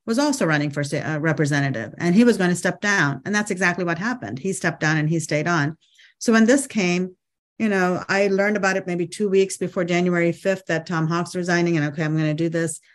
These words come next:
So I called a whole bunch of people. I called, uh, of course, our state, uh, our city legal attorney, uh, Katie Jackson, and Ron, to see actually what the legal stance is on all of this.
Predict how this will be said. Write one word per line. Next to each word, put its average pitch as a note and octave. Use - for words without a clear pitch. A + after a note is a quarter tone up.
So -
I F#3
called F3+
a E3
whole G3+
bunch F3+
of D#3+
people. D#3+
I F3
called, E3
uh, D3+
of -
course, F3
our D#3+
state, E3+
uh, D#3+
our D#3
city F3
legal D#3+
attorney, D3+
uh, D3
Katie D#3+
Jackson, D3
and D3+
Ron, D3+
to G3+
see F#3+
actually E3
what D3
the D3+
legal D#3+
stance D3
is C#3+
on D3
all D3
of D3
this. D3